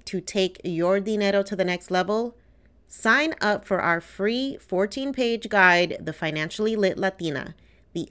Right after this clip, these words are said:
ultimate blueprint for becoming poderosa with your dinero. This fourteen-page guide includes our best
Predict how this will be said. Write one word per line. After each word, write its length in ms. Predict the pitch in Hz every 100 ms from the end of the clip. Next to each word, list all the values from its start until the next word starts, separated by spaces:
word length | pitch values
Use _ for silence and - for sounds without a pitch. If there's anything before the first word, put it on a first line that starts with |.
| -
ultimate 520 | 190 190 220 220 -
blueprint 520 | 190 196 - 247 -
for 160 | - 180
becoming 460 | 165 - 175 175
poderosa 760 | 175 170 160 151 214 214 202 -
with 260 | 165 160 -
your 220 | 160 160
dinero. 480 | 165 160 143 - - - -
This 300 | 175 196 262
fourteen-page 680 | - 240 240 233 220 220 190
guide 240 | 190 190 196
includes 560 | 185 185 202 208 180 -
our 200 | 185 175
best 640 | 151 - 180 190 - -